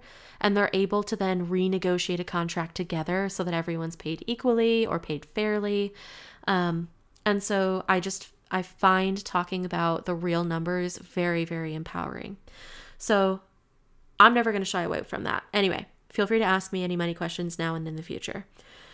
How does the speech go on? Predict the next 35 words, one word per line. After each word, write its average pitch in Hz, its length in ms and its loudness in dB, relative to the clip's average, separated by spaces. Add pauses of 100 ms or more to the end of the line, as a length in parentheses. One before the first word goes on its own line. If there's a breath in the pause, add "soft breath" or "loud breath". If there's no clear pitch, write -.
(120)
So 214 280 6
how 226 220 4
much 277 180 -2
money 240 160 2
did 226 160 0
it 202 100 -4
take - 360 -4
to 202 120 -6
start 185 400 -2
my 175 140 -2
business? - 580 -6 (1400 soft breath)
What 226 220 6
happened 214 380 2
was, 185 520 0
I'll 196 120 2
glaze 196 320 6
over 196 160 0
this, 185 180 0
I 196 60 -2
talked 185 260 -4
about 196 160 -2
it 214 60 -2
in 208 80 -4
the 208 80 -4
first 202 260 -4
episode. 170 500 -4 (380 soft breath)
I 196 260 10
moved 196 640 0
from 202 540 2 (140)
upstate - 340 0
New 226 80 0
York 185 400 -2 (140)
to 196 180 0
Cincinnati, 202 560 -2
Ohio 180 560 -2